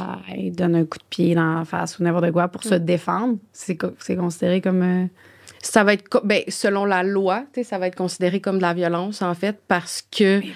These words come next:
Speaker 1: voyons donc.
Speaker 2: Oui.
Speaker 1: Elle se protège,
Speaker 2: Ben là, en
Speaker 1: elle
Speaker 2: fait,
Speaker 1: se
Speaker 2: à moins qu'on soit capable de prouver, tu sais, toute cette relation-là et tout ça.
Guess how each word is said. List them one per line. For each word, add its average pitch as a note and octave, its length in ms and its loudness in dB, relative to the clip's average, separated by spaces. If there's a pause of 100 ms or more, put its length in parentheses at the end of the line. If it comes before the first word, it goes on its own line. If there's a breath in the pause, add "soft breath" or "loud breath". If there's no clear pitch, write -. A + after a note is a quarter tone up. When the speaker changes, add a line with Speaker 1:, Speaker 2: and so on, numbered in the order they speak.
Speaker 1:
voyons F#3+ 260 -2
donc. F#3 340 -6
Speaker 2:
Oui. G3 240 -2 (260)
Speaker 1:
Elle F#3+ 80 0
se G3+ 80 -2
protège, A#3 200 6 (120)
Speaker 2:
Ben A3 160 4
là, A#3 140 4
en G#3+ 40 2
Speaker 1:
elle G#3 60 -2
Speaker 2:
fait, G3 640 0
Speaker 1:
se G3 40 2
Speaker 2:
à G#3 40 4
moins G#3+ 160 4
qu'on A3 160 -2
soit G3+ 160 -4
capable G3+ 400 0
de G3 80 2
prouver, G#3 720 0 (260)
tu - 80 -6
sais, G#3 40 -2
toute A3 200 0
cette G3 180 0
relation-là F#3+ 840 0
et F#3+ 60 -2
tout - 140 -16
ça. G#3+ 300 -6